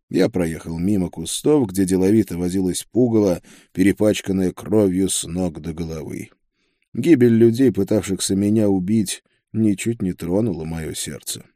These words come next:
"Твой язык чернее ночи", — сказал проповедник, немного погодя. "Это ж надо было так накаркать себе неприятности. Тебя едва не прихлопнули какие-то придурки, возомнившие себя разбойниками. Они даже стрелять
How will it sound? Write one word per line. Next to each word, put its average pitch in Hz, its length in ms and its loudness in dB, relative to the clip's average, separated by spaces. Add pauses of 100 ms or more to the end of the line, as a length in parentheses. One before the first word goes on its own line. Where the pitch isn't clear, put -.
(760)
"Твой 170 280 6
язык 156 520 6
чернее 180 500 4
ночи", — 156 520 4 (200)
сказал 87 400 -4
проповедник, 90 800 -2
немного 87 400 -4
погодя. 82 520 -8 (300)
"Это 113 120 4
ж 170 100 -4
надо 269 340 6
было 240 340 6
так 247 280 6
накаркать 226 680 6
себе 220 280 0
неприятности. 220 840 0 (440)
Тебя 247 280 6
едва 262 200 6
не 262 140 6
прихлопнули 240 680 6
какие-то 208 380 4
придурки, 214 580 6
возомнившие 214 640 6
себя 220 260 4
разбойниками. 190 640 4 (200)
Они 170 280 6
даже 240 380 6
стрелять 254 680 6